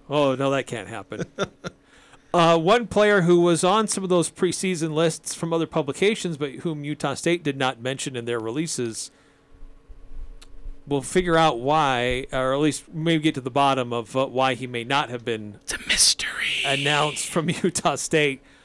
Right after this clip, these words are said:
Speaker 2: Uh, not for great reasons. We'll update you on that coming up on the other side. Uh, we'll also reveal the results of our Pick Six, as it's, uh, taken a bit of a hiatus.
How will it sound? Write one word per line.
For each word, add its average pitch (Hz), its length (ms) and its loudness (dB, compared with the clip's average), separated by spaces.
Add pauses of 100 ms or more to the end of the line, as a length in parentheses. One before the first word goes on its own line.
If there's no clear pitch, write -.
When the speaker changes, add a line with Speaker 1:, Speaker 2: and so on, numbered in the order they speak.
(140)
Speaker 2:
Uh, 135 300 -2
not 170 180 2
for 160 100 -2
great 143 240 -2
reasons. 123 460 -6
We'll 135 180 -2
update 131 300 -2
you 139 60 0
on 127 80 -4
that 135 200 -2
coming 160 200 0
up 151 100 0
on 151 120 2
the 147 100 -2
other 127 100 -2
side. 143 400 2 (340)
Uh, 143 200 2
we'll 151 80 2
also 170 200 2
reveal 160 440 4
the 160 120 0
results 156 380 0
of 160 100 0
our 143 120 2
Pick - 320 -4
Six, - 580 2 (640)
as 147 300 0
it's, 147 240 0
uh, 151 100 4
taken 160 320 -2
a 147 60 -4
bit 147 160 2
of 135 80 -2
a 143 60 0
hiatus. 151 760 0